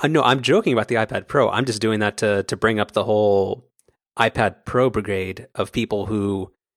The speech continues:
are insisting that I O S is somehow better, even though they're going through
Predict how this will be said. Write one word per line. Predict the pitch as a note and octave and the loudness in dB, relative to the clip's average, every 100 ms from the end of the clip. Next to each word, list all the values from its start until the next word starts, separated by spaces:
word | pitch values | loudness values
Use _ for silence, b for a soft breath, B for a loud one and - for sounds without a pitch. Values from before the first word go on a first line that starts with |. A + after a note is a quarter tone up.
| _ _ | _ _
are | - A2 | 2 2
insisting | A2+ G2+ - B2 - A2+ G#2 G2+ | 2 -2 0 0 0 -2 -2 -2
that | G#2 G#2+ A2+ - _ - | -2 -4 -12 -20 _ -4
I | G#2+ G#2+ | 0 2
O | G#2+ | 2
S | G2+ - | 0 -4
is | G2+ G2+ - _ _ - | -8 -12 -16 _ _ -8
somehow | A#2+ G#2+ G2+ | -4 -2 -2
better, | G#2 G#2 | 0 0
even | G#2 G#2 A2 | -2 -2 -2
though | G#2 | 0
they're | G#2 | 0
going | A#2+ A2+ | -2 -2
through | - | -6